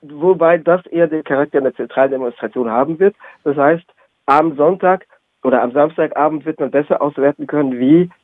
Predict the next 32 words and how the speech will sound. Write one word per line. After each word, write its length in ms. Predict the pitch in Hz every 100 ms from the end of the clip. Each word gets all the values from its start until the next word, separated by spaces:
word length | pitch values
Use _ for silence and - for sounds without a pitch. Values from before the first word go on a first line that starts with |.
| _ 131 _
derzeit 540 | 170 175 185 175 165 165
die 80 | 147
Beteiligung 580 | 139 123 135 135 135
liegt. 260 | 113 98 - - -
Es 140 | 135
gibt 200 | 190 185
natürlich 360 | 180 165 156 135
auch 100 | 117
Streikaufrufe 680 | 123 160 180 190 208 196 202
in 220 | 175 180
den 120 | 170
Transportbetrieben, 840 | - 135 - 143 180 196 196 170
Nah- 160 | 147 143
und 160 | 147
Fernverkehr, 600 | - 151 175 196 - 208 220 _ _
in 180 | - 294
den 120 | 254
Raffinerien, 720 | 190 175 175 170 151 175 269 339 _ _ _ - -
äh, 280 | 170 160 151
mit 180 | 156 -
drei, 500 | 151 151 175 196 190 - _ _
äh, 380 | 165 156 143 135
Streikaufrufen 920 | - 143 165 180 - 170 170 170 165
am 120 | 151
neunzehnten 400 | 147 170 170 165
Januar, 320 | 165 160 165
am 120 | - 139
sechsundzwanzigsten 760 | 151 170 - 151 151 147 -
und 140 | - 127
nochmal 360 | 131 135 131 -
Ende 260 | 160 175
Januar 540 | 170 143 147 160 180